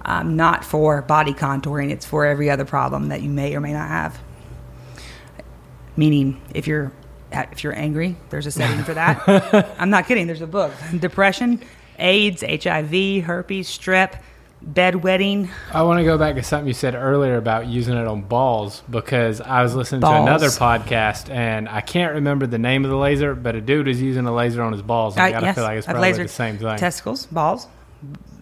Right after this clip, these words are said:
Speaker 1: Definitely.
Speaker 2: what's it supposed to be doing
Speaker 1: Okay, it
Speaker 2: to
Speaker 1: depends
Speaker 2: your
Speaker 1: on what, how, what's happening. So I'm not using
Speaker 2: I, I
Speaker 1: names.
Speaker 2: can't remember what he said his
Speaker 1: Uh,
Speaker 2: was,
Speaker 1: let me
Speaker 2: but
Speaker 1: just give you an
Speaker 2: Yeah.
Speaker 1: example. I have patients that walk in and they say, "Hey, doc, my, my prostate's on fire, so he hit my L three."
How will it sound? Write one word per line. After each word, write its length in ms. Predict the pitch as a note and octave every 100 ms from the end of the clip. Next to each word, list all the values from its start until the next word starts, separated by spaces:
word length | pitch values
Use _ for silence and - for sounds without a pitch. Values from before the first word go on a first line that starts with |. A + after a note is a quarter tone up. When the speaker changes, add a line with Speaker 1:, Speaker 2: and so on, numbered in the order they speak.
| -
Speaker 1:
Definitely. 320 | D3+ F3 E3+ D#3+
Speaker 2:
what's 160 | D#3
it 100 | D#3+
supposed 280 | - D3+ B2
to 60 | C#3
be 120 | C3+
doing 380 | C3 D3 B2+ A#2+ - - - - -
Speaker 1:
Okay, 180 | F#3+ G3+
it 40 |
Speaker 2:
to 60 | D#3+
Speaker 1:
depends 220 | A3+ A3
Speaker 2:
your 80 | A3+
Speaker 1:
on 180 | G#3+ F#3+
what, 200 | G3 -
how, 180 | -
what's 160 | G3+ G3
happening. 380 | G3 D#3+ - -
So 100 | F3+
I'm 180 | F3+ F#3+
not 240 | G3+ G3+ E3
using 60 | F3 - C#3+
Speaker 2:
I, 120 | C#3+
I 20 |
Speaker 1:
names. 100 | -
Speaker 2:
can't 180 | F3+ E3
remember 380 | D3 C#3+ C3+ C3
what 180 | B2+ A2+
he 160 | B2
said 220 | - -
his 100 | -
Speaker 1:
Uh, 240 | A#3 B3+ A3+
Speaker 2:
was, 80 | A#3
Speaker 1:
let 80 | B3+
me 60 | C4
Speaker 2:
but 60 |
Speaker 1:
just 240 | G#3+ F3 D#3+
give 120 | F#3+
you 120 | F#3
an 180 | E3 D#3+
Speaker 2:
Yeah. 80 | D3+
Speaker 1:
example. 360 | F3 D3+ C3 C3+
I 120 | D#3+
have 260 | F3 E3+
patients 400 | - F3 F3 -
that 140 | - -
walk 240 | D#3+ D#3+
in 140 | E3 E3+
and 100 | D3+
they 100 | D3+
say, 240 | D#3+ C#3 - - - -
"Hey, 200 | D4 D4
doc, 380 | B3 A#3+ B3
my, 180 | A3 G3+ -
my 100 | F3+
prostate's 480 | - A#3+ A#3 G#3 F#3
on 180 | F3
fire, 360 | - A3+ G3 D#3+
so 160 | D3+ E3+
he 60 |
hit 160 | D#3 G3
my 120 | G3
L 140 | G3 F3+
three." 360 | E3 E3 C#3+